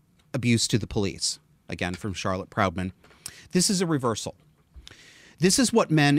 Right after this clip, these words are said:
in Johnny Depp's position have been dealing with forever.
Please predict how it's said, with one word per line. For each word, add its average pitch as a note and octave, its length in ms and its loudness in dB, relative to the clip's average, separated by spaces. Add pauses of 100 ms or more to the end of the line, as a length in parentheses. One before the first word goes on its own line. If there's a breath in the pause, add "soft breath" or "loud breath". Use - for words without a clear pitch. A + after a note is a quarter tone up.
in C3 140 2
Johnny B2 340 2
Depp's E3 300 -2
position G2 640 -6 (420)
have C#3+ 180 0
been A#2+ 160 2
dealing A2 380 0
with F#2+ 280 -4 (240)
forever. A2 500 0